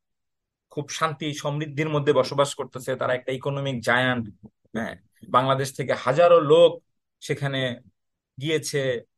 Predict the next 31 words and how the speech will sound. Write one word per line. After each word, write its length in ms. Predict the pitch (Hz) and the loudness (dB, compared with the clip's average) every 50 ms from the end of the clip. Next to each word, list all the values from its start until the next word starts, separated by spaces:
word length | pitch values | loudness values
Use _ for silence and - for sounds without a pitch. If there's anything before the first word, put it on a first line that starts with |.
| _ - | _ -8
বসবাস 380 | 131 123 156 147 143 139 - - | -6 -4 0 0 0 0 0 -2
করেছে, 400 | - 143 135 135 131 - 135 127 | -6 -4 -4 -4 -4 -6 -6 -4
কাজ 280 | 127 170 156 - - | -4 -4 -4 -4 -6
করেছে, 320 | - - 139 139 131 131 131 | -8 -8 -8 -6 -4 -2 -2
অর্থ 220 | 120 120 - 160 | -2 -2 -4 -4
উপার্জন। 320 | 151 147 151 139 131 143 | 0 0 0 0 0 -4
So, 300 | - - - 311 359 392 - _ _ _ _ _ _ - | -8 -4 -2 -2 -2 -2 -4 _ _ _ _ _ _ -4
এরকম 380 | - 277 330 359 349 349 285 262 | -2 0 0 0 0 0 0 -2
একটা 200 | 247 - - 214 | 0 0 0 -2
সি-, 180 | - - 208 | -2 -4 -8
scenario 460 | - - - - 202 190 208 196 202 | -10 -8 -4 0 2 2 4 4 4
কিন্তু 140 | 196 196 185 | 4 4 2
আমাদের 160 | 170 165 156 | 2 0 0
চোখের 140 | 147 151 147 | -2 -4 -4
সামনে 200 | 135 151 151 131 | -4 -4 -4 -4
ভেসে 280 | 117 117 127 120 - 143 | -4 -4 -4 -2 0 0
ওঠে। 200 | 110 - - - - _ _ _ _ _ _ _ _ _ _ _ _ _ - | -2 -2 -4 -12 -20 _ _ _ _ _ _ _ _ _ _ _ _ _ -8
এই 120 | - 226 | -6 0
জাপানে 540 | 185 175 175 - - 359 262 131 120 156 - | 2 2 2 4 2 0 0 -2 -4 -4 -4
আপনার 320 | 160 139 - - 143 139 131 | -4 -6 -4 -4 -4 -2 0
যখন 260 | 131 123 - 131 127 | 0 0 0 -4 -6
second 380 | 120 - 226 - 262 247 220 | -6 -6 -4 -2 -2 2 4
world 220 | 180 180 175 170 170 | 6 6 8 8 8
ওয়ারে 160 | 170 165 165 | 8 6 6
তারা 200 | 160 156 143 147 | 4 2 2 2
যখন 220 | 143 135 135 147 | 0 -2 -6 -8
যুদ্ধে 240 | 127 131 127 120 143 | -8 -8 -8 -6 -8
হেরে 280 | 117 110 131 160 214 214 | -4 0 4 4 4 4
যায় 240 | - - - - - _ _ _ _ - | 4 2 -2 -2 -6 _ _ _ _ -4
আমেরিকানদের 600 | 127 131 135 135 143 139 - 143 139 131 135 120 107 | -2 -2 -2 -2 -2 -4 -4 -4 -2 0 -2 -2 -2
হাতে, 240 | 104 - - 185 | -4 -8 -8 -8